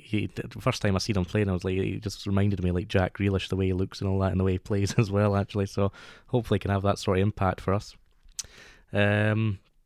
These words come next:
<clears throat> our defence needs to have a good game, obviously. So that'll be an interesting one, see how Mister Halkett gets on. I've always had faith in him. I know Gordon hasn't, but that's interesting. I don't know. Is Suter available? Is he, is he in contention for this weekend?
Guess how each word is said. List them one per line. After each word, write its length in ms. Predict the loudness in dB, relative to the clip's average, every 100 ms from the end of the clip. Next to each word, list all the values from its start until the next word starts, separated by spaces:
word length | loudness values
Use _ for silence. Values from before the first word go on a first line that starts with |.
| _
<clears throat> 400 | -2 -2 -6 0
our 120 | 0
defence 400 | 2 4 4 4
needs 140 | -2 -2
to 80 | 0
have 80 |
a 60 | 2
good 200 | 0 2
game, 240 | 2 2 -2 -8 -4
obviously. 480 | 0 0 0 -4 -4 _ _ -10
So 140 | -4
that'll 140 | -2
be 80 | 0
an 80 | 0
interesting 520 | 0 0 -2 -2 -2
one, 140 | -2 -2
see 180 | -4 -2
how 280 | 0 0 -4 _ _ _ _ _
Mister 240 | -6 -2 0
Halkett 400 | 2 2 0 0
gets 260 | 0 2
on. 200 | 0 0 -4 _ -20 _ _ -6
I've 100 | 0
always 220 | 0 0
had 160 | -6 -6
faith 320 | -2 -2 2
in 80 | 0
him. 120 | 0 0
I 40 |
know 200 | 0 0
Gordon 340 | -2 -2 -2 -2
hasn't, 360 | -2 -4 -6
but 140 | -10 -8
that's 240 | -8 -6
interesting. 520 | -8 -4 -8 -6 -8 -8 -20 -20 _ _ _ -8
I 100 | 0
don't 160 | 2
know. 240 | 2 0 -2 _ _
Is 80 | -6
Suter 320 | 0 0 2
available? 420 | 2 4 4 2 -2
Is 100 | -8
he, 140 | -2 -2
is 120 | 2
he 80 | 2
in 100 | 2
contention 500 | -2 0 0 0 -4
for 140 | -2
this 180 | -4 -4
weekend? 320 | -2 2 2